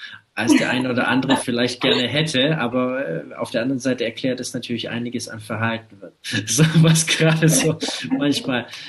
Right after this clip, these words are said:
äh, einem über den Weg läuft. Gut, und naja, aber jetzt, jetzt, äh, wa-, was ist dann jetzt irgendwie die, die Lösung oder was ist denn das Problematische daran? Weil, klar, unsere Entwi-, äh, unsere Ernährung hat sich jetzt, äh,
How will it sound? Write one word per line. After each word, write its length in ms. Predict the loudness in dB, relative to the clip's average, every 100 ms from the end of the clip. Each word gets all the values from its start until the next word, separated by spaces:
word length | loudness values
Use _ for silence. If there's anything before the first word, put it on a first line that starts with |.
| -10 -2
äh, 160 | 2
einem 320 | 2 2 0
über 160 | 0 0
den 200 | 0 2
Weg 200 | 0 0
läuft. 300 | -2 -4 -10 -16 -16 -18 _ -4 4
Gut, 240 | 4 4 -4 -10 -14 -20 -20 _ _ _ _ _
und 420 | 4 4 4 -2 -8 _ -14 -14 _ _ _ _ _ _ _ _ _
naja, 280 | 2 4 4
aber 160 | 4
jetzt, 260 | 4 4 2
jetzt, 300 | 2 0 -4
äh, 180 | -12 -14 -10 -10 -10 _
wa-, 260 | 0 0 2
was 220 | 2 2
ist 140 | 0 2
dann 120 | 4
jetzt 200 | 4 2
irgendwie 340 | 2 4 6
die, 520 | 4 4 2 2 -2 -6
die 140 | -6 0
Lösung 380 | 2 2 0 -2
oder 160 | 0
was 180 | 0 0
ist 120 | 0
denn 160 | 0 2
das 200 | 0 -2
Problematische 680 | 0 4 4 4 2 -2 -4
daran? 340 | -8 -8 -12 -16 _
Weil, 220 | -8 -8 -6
klar, 280 | 0 2
unsere 220 | 2 0 0
Entwi-, 340 | 0 -2 -2
äh, 80 | -4
unsere 280 | -6 -6 -6
Ernährung 440 | -2 2 2 0
hat 100 | -6
sich 140 | -6
jetzt, 380 | -6 -6 -8 -10
äh, 200 | -8 -8